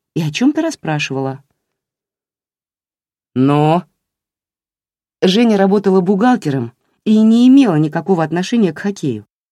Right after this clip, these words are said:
Митя не знает, зачем они ездили сюда и что его мама хотела узнать.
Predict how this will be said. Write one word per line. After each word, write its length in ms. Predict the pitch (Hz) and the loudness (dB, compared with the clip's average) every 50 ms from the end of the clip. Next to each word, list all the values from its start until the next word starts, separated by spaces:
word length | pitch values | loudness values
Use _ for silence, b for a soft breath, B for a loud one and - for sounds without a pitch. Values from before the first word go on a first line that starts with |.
| _ _ _ _ _ _ | _ _ _ _ _ _
Митя 300 | - 202 214 202 196 196 | 2 2 2 2 2 2
не 120 | 196 208 220 | 0 0 2
знает, 420 | 196 226 233 226 165 127 117 120 | 0 -2 -2 0 -2 -2 -4 -6
зачем 420 | 117 135 135 131 - - 156 147 147 | -6 -6 -6 -6 -4 -4 -2 -2 0
они 180 | 147 156 156 | 0 0 0
ездили 420 | 151 156 151 143 120 127 147 151 151 | 0 0 -2 -2 -4 -4 -4 -4 -4
сюда 480 | 151 - 196 196 202 254 220 143 b b b b b b b b b | -4 -6 -6 -4 -2 -2 -2 -4 b b b b b b b b b
и 100 | - 208 | -2 -2
что 300 | 196 - - - 214 208 | -2 -2 -4 -2 2 2
его 220 | 190 165 151 165 160 | 2 2 0 -2 -2
мама 260 | 185 226 226 196 160 | -2 0 0 -2 -2
хотела 340 | - 160 151 - 170 156 147 | -4 -8 -8 -8 -8 -8 -6
узнать. 520 | 139 143 131 131 110 101 110 - - _ | -8 -8 -8 -8 -10 -10 -12 -18 -20 _